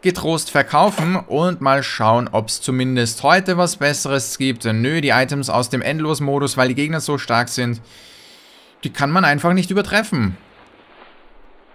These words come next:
Das war jetzt definitiv, äh, relativ schnell.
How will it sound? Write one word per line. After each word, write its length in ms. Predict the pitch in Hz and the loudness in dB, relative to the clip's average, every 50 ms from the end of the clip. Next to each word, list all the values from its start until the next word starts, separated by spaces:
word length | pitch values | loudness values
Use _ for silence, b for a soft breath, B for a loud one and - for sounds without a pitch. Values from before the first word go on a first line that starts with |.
| - - - _ _ _ _ _ | -20 -20 -20 _ _ _ _ _
Das 240 | 120 120 131 - - | -4 -4 -4 0 2
war 140 | 160 170 | 2 2
jetzt 260 | 180 190 190 - - 151 | 2 2 0 -4 -4 -4
definitiv, 960 | 143 139 - 170 175 170 175 - 147 147 165 185 190 - - - - - - | -4 -2 -2 -4 -4 -4 -6 -8 -8 -6 -6 -6 -6 -8 -12 -20 -20 -14 -12
äh, 60 | - | -10
relativ 920 | 120 - - - 143 147 139 139 135 139 156 170 170 - 196 196 208 208 | -8 -8 -8 -8 -8 -6 -2 -2 0 0 0 -2 -2 -2 -6 -6 -6 -6
schnell. 600 | - - - 269 240 202 175 120 98 85 90 90 | -8 -8 -6 -2 -2 0 0 0 -2 -2 -4 -6